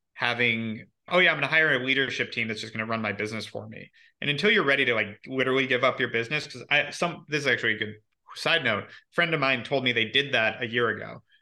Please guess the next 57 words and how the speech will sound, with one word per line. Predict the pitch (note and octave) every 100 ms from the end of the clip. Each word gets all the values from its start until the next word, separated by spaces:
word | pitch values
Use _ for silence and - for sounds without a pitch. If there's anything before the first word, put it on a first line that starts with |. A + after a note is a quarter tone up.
| _
We | A2+
were | A#2
at | A#2
an | A2+
event | A2 C#3+ -
together. | C3+ C3+ C3+ C3
He's, | A#2+ A#2 -
"Yeah, | B2
we | A2+
got | A#2 A#2
a | A2+ G#2 -
C | - D#3+ C#3
E | C#3
O. | C3+ C3
He's | B2+
taken | - C3+ B2+
over. | B2 B2 B2 A#2 A2+
I'm | B2+
out. | B2 B2+ A#2
I'm | B2
gonna | A#2 A#2 - _ -
chill | - C3 C3+
on | C3
a | A#2
ranch. | A#2+ C3 A#2+ B2 A#2 - - -
This |
is | C3
gonna | B2
be | A2
awesome." | A#2+ B2 - B2+ B2+ B2 - - _ -
And | A#2+
I | A2+
was | A2
like, | A2 G#2+ -
I |
was | D#3+ A#2
baffled | A2+ A#2+ B2+ A#2 A#2+
'cause | A2+
I've | A#2 A#2+
tried | - A#2
to | A#2
even | A2
hire, | A2 A#2
like, | G#2+ G#2
senior | - B2 A2
leadership | A#2 A#2+ A#2+ G#2+
that | G#2+
I |
can | G2+
take | G2+ A2 G#2+
my | G#2
foot | G#2 - A2
off | G2+
the |
gas | G#2+ G#2 G2
with. | G#2+ G2+
And | A2